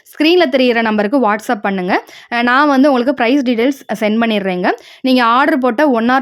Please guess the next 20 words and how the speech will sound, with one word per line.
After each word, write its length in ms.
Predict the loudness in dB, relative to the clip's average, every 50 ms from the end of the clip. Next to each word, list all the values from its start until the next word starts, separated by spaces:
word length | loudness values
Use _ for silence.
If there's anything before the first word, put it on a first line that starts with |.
| 0 -2
two 80 | -2 0
டேஸ்ல 320 | 0 -2 -2 -2 -2 -4
வந்து 280 | -2 -2 -2 0 0 0
உங்களுக்கு 440 | 0 0 -2 -2 -2 -2 -2 0 0
ஆயில் 280 | 0 0 0 0 0
வந்து 220 | 0 0 0 0 0
ரிசீவ் 340 | -2 -2 -4 -4 -4 -2 -2
ஆயிருங்க. 380 | -2 -2 -2 -4 -4 -4 -4 -4 -4 -6 _ _ _ _ _ _ _ _ _ _ _ _ _ _ _ _ _ -6
நம்மளோட 420 | -2 0 2 2 2 2 0 0 -2 -4 -4
சேனலும் 380 | -4 -2 -2 -2 0 0 0
சரி, 380 | 0 0 -2 -2 0 0 0 0
நம்மளோட 440 | 0 -2 -2 -2 0 0 0 -2 -2 -2
ப்ராடக்ட்டும் 520 | -2 0 0 0 -2 -4 -4 -4 -6 -4 -4
சரி, 260 | -6 -4 -4 -4 -4
அடுத்த 400 | -4 -4 -6 -6 -4 -4 -6 -6 -4 -4
ஸ்டெப்பை 260 | -6 -4 0 0 0
எடுத்து 340 | 0 0 -2 -2 -2 -2 -2
வச்சிருக்கு 300 | -2 -4 -6 -4 -4 -4
அப்படின்னா, 480 | -4 -2 -2 -4 -4 -2 -4 -4 -4 -4 -6 -12 -20 -20 -14 _
என்னோட, 420 | -4 0 2 2 2 2 2 2